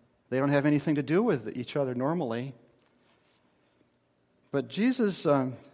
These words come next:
wants to show God's love to this woman, and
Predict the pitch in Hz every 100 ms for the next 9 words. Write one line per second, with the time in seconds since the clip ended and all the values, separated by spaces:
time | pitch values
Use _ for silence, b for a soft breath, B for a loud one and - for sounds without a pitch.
0 | - 151 175 180 - - 139 123 - 175
1 | 165 131 143 139 143 160 175 123 - 123
2 | 143 - 151 180 107 107 127 - _ -
3 | 123 117